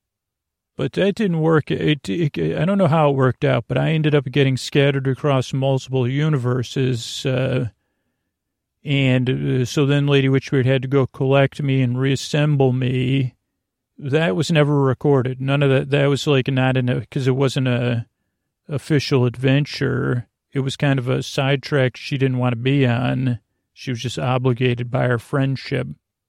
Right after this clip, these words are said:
And, you know, she's, she chooses to do, even though she might not, uh, brag about it, she does what's right. So she collected me from all these universes. This didn't happen in any season.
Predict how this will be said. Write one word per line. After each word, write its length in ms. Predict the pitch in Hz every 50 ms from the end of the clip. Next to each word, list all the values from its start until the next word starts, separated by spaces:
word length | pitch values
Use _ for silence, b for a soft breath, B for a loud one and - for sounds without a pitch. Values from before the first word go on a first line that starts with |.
| _ _ _ _ _ _ _ _ _ _ _ _ _ _ _ _ _ _ _ _ -
And, 280 | 165 160 156 135 139 139
you 60 | 170
know, 180 | 165 131 120 135
she's, 260 | - - 156 131 117
she 440 | 131 127 123 151 139 - - 143 127
chooses 520 | - - 143 127 123 113 117 123 117 -
to 120 | - -
do, 640 | 123 123 127 123 131 127 127 131 147 151 156 165 160
even 220 | 160 147 139 127 131
though 140 | 135 127
she 160 | 120 - - 147
might 240 | 135 135 127 123
not, 240 | 131 127 127 127 131
uh, 280 | 143 143 139 139 143 131
brag 540 | 127 123 113 139 135 135 139 147 156 147 123
about 340 | 123 117 123 123 123 127
it, 140 | 131 135 135
she 140 | - - 160
does 280 | 139 143 139 139 131 -
what's 240 | 139 123 - -
right. 800 | - 135 127 131 139 147 147 135 135 - _ - - - - - _ _ _ _ _ _ _ _ _ _ _ _ _ _ _ _ _ _
So 240 | _ - - 170 170
she 240 | 151 - - 214 202
collected 600 | - - 220 185 175 160 165 160 - - 156 143
me 200 | 143 143 151 143
from 220 | 131 - 143 135
all 140 | 135 135 135
these 200 | 135 139 123 -
universes. 920 | 139 131 127 120 120 127 123 127 123 - - 135 127 123 123 120 120 - 170
This 300 | 165 147 131 156 151 -
didn't 180 | - 165 151 135
happen 440 | 131 143 135 127 - 135 127 135 135
in 320 | 143 156 147 139 135 131
any 240 | 131 127 131 135 123
season. 840 | - - - 139 131 127 120 - 139 131 131 131 131 147 160 160